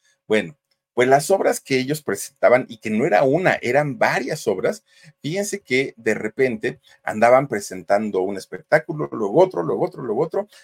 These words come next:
hasta que de repente un día se van enterando que iba a haber un concurso,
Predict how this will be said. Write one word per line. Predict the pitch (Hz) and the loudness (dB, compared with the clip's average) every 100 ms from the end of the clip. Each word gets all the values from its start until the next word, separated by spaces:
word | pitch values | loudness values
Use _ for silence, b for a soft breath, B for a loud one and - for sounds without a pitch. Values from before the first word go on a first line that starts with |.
| b _ | b _
hasta | 113 - 101 | -10 -6 -10
que | - | -6
de | 107 | -8
repente | 107 107 139 156 175 | -6 -10 -10 -10 -10
un | 151 | -10
día | 104 101 - | -6 -6 -6
se | - 95 | -12 0
van | 90 104 | 2 2
enterando | 113 110 120 110 95 92 - _ _ _ | -4 -4 0 0 -2 -6 -12 _ _ _
que | 117 | -2
iba | 135 147 | 2 2
a | |
haber | 135 113 120 - | 2 2 0 -2
un | 120 120 | -6 -2
concurso, | 131 139 147 180 214 214 - | -2 -2 -2 -4 -4 -4 -12